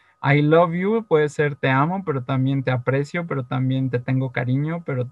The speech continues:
¿me entienden? O sea, entonces, la cuestión es que no nos damos cuenta de cómo el len-,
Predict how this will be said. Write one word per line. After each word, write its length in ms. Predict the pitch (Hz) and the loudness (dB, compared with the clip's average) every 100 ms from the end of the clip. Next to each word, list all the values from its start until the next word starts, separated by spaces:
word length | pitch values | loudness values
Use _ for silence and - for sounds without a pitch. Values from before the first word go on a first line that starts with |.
| - | -4
¿me 120 | 135 | -2
entienden? 400 | 127 156 202 220 151 | 0 0 -2 -6 -4
O 60 | |
sea, 300 | 143 156 151 - _ _ _ - | 0 2 0 -6 _ _ _ -6
entonces, 580 | 147 151 175 165 143 - | -4 -2 -2 -2 -4 -2
la 180 | 151 151 | 0 2
cuestión 200 | 160 196 | 0 -4
es 60 | - | -2
que 120 | 165 | 2
no 200 | 170 190 | 4 2
nos 180 | 214 202 | 0 -2
damos 260 | 196 202 | -4 -6
cuenta 360 | - 196 185 180 | -6 -6 -2 -2
de 100 | 151 | -2
cómo 220 | 160 175 | -2 -4
el 80 | 165 | -2
len-, 180 | 143 | -4